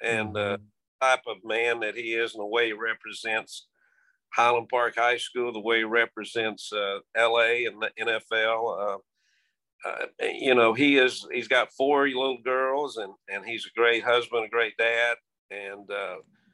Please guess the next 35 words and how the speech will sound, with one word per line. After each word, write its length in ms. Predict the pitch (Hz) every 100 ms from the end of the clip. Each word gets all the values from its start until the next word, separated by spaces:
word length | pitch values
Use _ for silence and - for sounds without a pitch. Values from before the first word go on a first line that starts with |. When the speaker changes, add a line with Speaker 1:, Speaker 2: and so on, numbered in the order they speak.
| _ -
Speaker 1:
a 80 | 107
great 320 | 127 131 107
role 280 | 123 131 127
model. 300 | 120 123 127
He's 180 | 117
very 400 | 95 127 143 147
humble, 520 | 127 131 131 131 139 131
but 220 | 104 101 -
if, 180 | 107 101 -
if 240 | 110 104
you 200 | 135 160
watch 400 | 147 139 123 -
the 100 | 113
Super 340 | 107 143 135 107
Bowl, 280 | 113 113 104
if 120 | 117
you 180 | 143 139 _
could, 180 | - 95 _ _ _ -
if 180 | 110 113
you 80 | 110
watch 340 | 143 160 -
the 120 | 113
sidelines, 880 | - 120 127 120 107 98 98 92 - _ _ - _ -
he 160 | 151
was 260 | 143 117 104
a 140 | 104
great 440 | 95 110 127 135 -
leader 360 | 117 117 107
on 100 | 107
the 100 | 104
sidelines, 640 | 101 107 107 107 104 98 90
just 280 | 104 107 110
encouraging 560 | 95 120 113 104 104
his 160 | 101 -
teammates. 720 | 127 120 113 107 101 - -